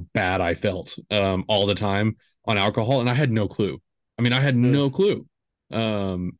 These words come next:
Speaker 1: how bad it really was. Same thing with the heavy, you know, with the fried food. And actually, I like air frying food, but also if you wanna air fry anything breaded, it's almost the same thing because you have to, like, I have to spray it with canola oil for it to
Speaker 2: Oh, yeah.
Speaker 1: actually,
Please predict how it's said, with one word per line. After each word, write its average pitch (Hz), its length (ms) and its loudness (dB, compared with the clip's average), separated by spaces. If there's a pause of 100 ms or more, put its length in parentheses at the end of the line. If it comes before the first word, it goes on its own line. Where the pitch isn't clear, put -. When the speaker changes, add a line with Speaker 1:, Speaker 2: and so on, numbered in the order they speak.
Speaker 1:
how 117 220 0
bad 107 280 0
it 104 80 2
really 98 240 0
was. 87 420 -2
Same 127 220 0
thing 127 240 0
with 117 160 0
the 113 100 -2
heavy, 107 540 -2
you 107 100 -4
know, 104 100 -2
with 101 160 -2
the 104 60 -6
fried 101 300 -4
food. 110 300 -2 (180)
And 120 100 -2
actually, 151 300 -2
I 139 160 -2
like 160 260 -2
air 113 160 -2
frying 123 360 -4
food, 117 340 -2 (260)
but 117 120 0
also 120 340 2
if 110 140 0
you 127 80 4
wanna 139 180 0
air 107 180 0
fry 107 280 -2
anything 104 360 -2
breaded, 101 440 -2 (200)
it's 123 160 -4
almost 160 360 2
the 113 80 2
same 110 240 -2
thing 117 220 0
because 98 260 0
you 107 60 0
have 104 100 -4
to, 107 80 -4
like, 92 180 -4
I 107 80 -2
have 127 160 0
to - 80 -6
spray 104 300 -2
it 90 80 -2
with 101 140 -4
canola 98 380 0
oil 117 280 2
for 107 160 -4
it 95 320 -4
to 104 200 -6
Speaker 2:
Oh, 92 200 0
yeah. 95 260 0
Speaker 1:
actually, 87 160 -2